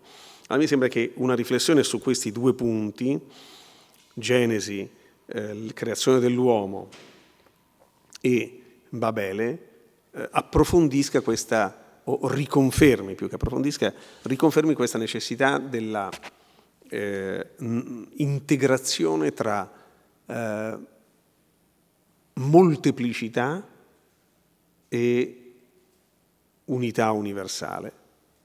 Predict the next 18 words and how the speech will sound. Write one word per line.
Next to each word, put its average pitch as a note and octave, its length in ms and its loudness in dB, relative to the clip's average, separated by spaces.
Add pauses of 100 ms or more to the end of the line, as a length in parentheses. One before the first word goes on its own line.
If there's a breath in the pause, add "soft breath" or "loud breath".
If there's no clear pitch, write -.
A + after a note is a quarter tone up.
(140)
I B2+ 120 -10
due D3 180 4
concetti C3+ 480 2
non A2 160 0
sono A2+ 240 -4
in G#2+ 60 -6
contraddizione G2 600 -10
tra G#2+ 120 -10
di G#2+ 120 -10
loro, A2 160 -6
non G#2+ 140 -6
devono A2 260 -2
essere G#2 180 -4
in G2 60 -8
contraddizione G2 520 -8
tra G#2+ 120 -4
di A#2 80 -4
loro. B2+ 300 -2